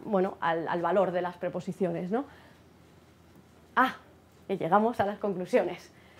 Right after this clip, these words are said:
Em, bien, esto lo, lo vi ayer muy rápido, eh, se lo pongo otra vez a ustedes. Eh, ya les he dicho que soy fan de, de Pixar, les he puesto un ejemplo, pero en dos mil dieciséis el Cooper Hewitt Museum en Nueva York tuvo una exposición que se llamaba,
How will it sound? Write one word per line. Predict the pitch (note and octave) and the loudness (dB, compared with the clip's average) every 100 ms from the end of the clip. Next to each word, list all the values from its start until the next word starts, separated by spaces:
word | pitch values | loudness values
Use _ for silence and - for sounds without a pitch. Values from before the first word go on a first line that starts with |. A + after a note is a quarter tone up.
| - | -4
Em, | - B3 B3 A#3+ A#3 A3+ A3 - - - - - - - | 6 8 8 6 4 2 0 -4 -10 -20 -20 -20 -20 -2
bien, | - F#4+ C4+ - - - | 4 6 4 -2 -14 -2
esto | C#4+ E4 | 2 6
lo, | E4 C#4 B3+ | 10 10 10
lo | A3+ | 8
vi | B3 | 10
ayer | C#4 C#4 C#4 | 10 10 10
muy | C4+ | 10
rápido, | C4+ D#4+ F#4+ G4 A4 - | 8 8 8 10 8 10
eh, | B3+ A#3+ A#3 G#3+ | 10 10 8 6
se | - | 6
lo | A#3 A3 | 6 8
pongo | C#4 C#4 B3+ | 8 8 6
otra | B3+ B3+ | 6 6
vez | B3+ | 6
a | B3+ | 4
ustedes. | - D4+ F#4+ F#4+ - - | 4 4 4 -2 -14 -4
Eh, | - A#3+ A#3 G#3 | 4 6 6 6
ya | A3+ | 4
les | A#3+ B3 | 4 2
he | |
dicho | A#3 A#3+ - | 0 0 -2
que | A#3 | -2
soy | A3+ A3+ | 0 0
fan | A3+ A3 G#3+ | 2 2 2
de, | A#3 A3 G#3 - - - | 2 2 0 -6 -16 -2
de | A3+ A3+ | 2 4
Pixar, | C4+ C#4 B3 | 2 2 0
les | A#3 | 0
he | |
puesto | A#3+ C4 C4 | 2 2 4
un | B3+ | 4
ejemplo, | B3 C4+ C#4 C#4 | 6 6 6 6
pero | C#4 C#4 D#4 - - | 6 4 4 -2 2
en | B3+ | 4
dos | A#3+ A#3+ | 6 6
mil | D#4 | 6
dieciséis | C#4 C4+ B3 D#4+ C#4+ D4+ B3+ | 6 4 4 8 10 8 6
el | A#3 A#3 | 6 6
Cooper | D#4+ C#4 C4 | 6 6 6
Hewitt | D4 C#4 | 8 8
Museum | A3+ A3+ C4+ A#3+ C#4 - - - | 8 4 4 2 0 -6 -20 -4
en | B3+ C4 | 2 6
Nueva | C#4+ D4 | 8 8
York | C#4 C#4 C#4 | 8 6 6
tuvo | D4 C#4+ | 8 10
una | B3 C4 | 10 8
exposición | B3+ C4 A#3 A3+ C4 | 6 4 2 6 6
que | C4+ A3+ | 4 0
se | A3 G#3 | 0 2
llamaba, | G3 G3 B3+ C4 B3 | 2 4 4 6 6